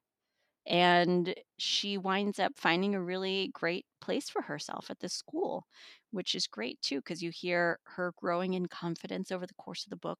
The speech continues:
where at the beginning she feels like an outcast and an outsider, and by the end she realized that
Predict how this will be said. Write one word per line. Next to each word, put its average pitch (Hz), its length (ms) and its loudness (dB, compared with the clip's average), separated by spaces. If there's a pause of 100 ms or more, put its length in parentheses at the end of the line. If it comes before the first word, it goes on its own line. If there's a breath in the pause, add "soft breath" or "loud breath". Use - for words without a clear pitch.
(100)
where 175 340 -6 (640 soft breath)
at 175 120 -2
the 180 80 2
beginning 175 500 2
she 170 160 -6
feels 175 400 -4
like 170 160 -4
an - 100 -8
outcast 160 600 -4
and 151 100 -4
an 151 60 -4
outsider, 156 580 -4
and 220 140 0
by 165 140 -4
the 156 160 -6
end 147 220 -4
she - 120 -8
realized 165 440 -6
that - 140 -6